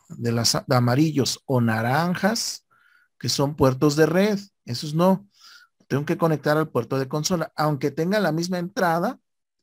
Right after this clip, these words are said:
que es el, la entrada R J cuarenta y cinco, pues sí lo voy a poder conectar, pero no voy a poder clo-, configurarlo, ¿sí? Entonces tengo que conectarlo donde dice consola,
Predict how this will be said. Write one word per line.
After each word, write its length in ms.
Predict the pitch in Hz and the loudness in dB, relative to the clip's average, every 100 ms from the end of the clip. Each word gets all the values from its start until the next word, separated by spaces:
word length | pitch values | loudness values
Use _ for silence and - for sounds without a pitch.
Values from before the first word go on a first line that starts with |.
| _ _ - | _ _ -10
que 100 | 131 | -6
es 140 | 135 | -4
el, 300 | 135 107 98 - _ | -4 -4 -8 -14 _
la 120 | - 123 | -6 -4
entrada 340 | 120 139 143 | -2 0 2
R 160 | 139 139 | 0 -2
J 240 | 147 147 | -4 -6
cuarenta 320 | - 156 156 | -2 -2 -2
y 60 | 180 | -2
cinco, 480 | 175 208 175 190 196 _ _ _ _ _ _ - _ _ _ | -2 -2 -2 -4 -8 _ _ _ _ _ _ -20 _ _ _
pues 500 | - - 117 120 - | -20 -10 -10 -8 -4
sí 100 | 202 | -2
lo 80 | 196 | 0
voy 120 | 170 | 0
a 80 | 135 | 0
poder 180 | 139 151 | -4 -4
conectar, 500 | 123 117 - 233 202 | -6 -6 -4 -4 -2
pero 300 | 147 135 131 - - | -2 -2 -4 -12 -6
no 100 | 170 | -2
voy 140 | 175 | 0
a 80 | 127 | 0
poder 240 | - 123 | -4 -6
clo-, 260 | - 113 110 | -6 -10 -6
configurarlo, 800 | - 117 117 120 151 185 123 101 _ _ _ _ | -2 0 2 4 4 4 0 -6 _ _ _ _
¿sí? 140 | - | -6
Entonces 340 | 156 196 156 156 | -4 -2 -2 -2
tengo 220 | 165 160 | -4 -2
que 180 | 165 156 | -4 -2
conectarlo 480 | 180 160 - 139 147 | 0 -2 0 0 2
donde 220 | 135 113 | 0 -4
dice 240 | 113 143 | -6 -6
consola, 560 | 135 143 151 170 143 | -4 -2 2 2 0